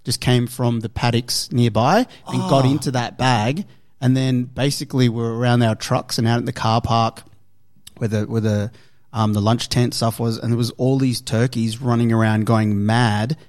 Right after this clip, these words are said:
Speaker 1: and dropping dead. And they, they brought in
Speaker 2: No, weren't
Speaker 1: some
Speaker 2: they, weren't they, hadn't they, they were asleep, weren't they?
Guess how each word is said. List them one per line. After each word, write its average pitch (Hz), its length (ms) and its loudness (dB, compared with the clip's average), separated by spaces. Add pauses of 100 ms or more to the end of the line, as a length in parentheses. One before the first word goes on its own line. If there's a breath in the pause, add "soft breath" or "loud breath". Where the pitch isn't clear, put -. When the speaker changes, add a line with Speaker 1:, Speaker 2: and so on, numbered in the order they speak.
Speaker 1:
and 113 140 -4
dropping 113 400 0
dead. 110 420 -2 (240 soft breath)
And 120 120 -2
they, 117 100 4
they 117 300 -2 (400)
brought 131 240 2
in 117 320 -4 (180)
Speaker 2:
No, 180 260 -4
weren't 220 220 0
Speaker 1:
some - 120 2
Speaker 2:
they, 240 140 4 (100)
weren't 214 260 0
they, 233 360 -2 (120)
hadn't 185 200 -2
they, 220 180 -2
they 170 140 2
were 165 120 4
asleep, 160 540 0
weren't 104 200 -4
they? 190 300 -2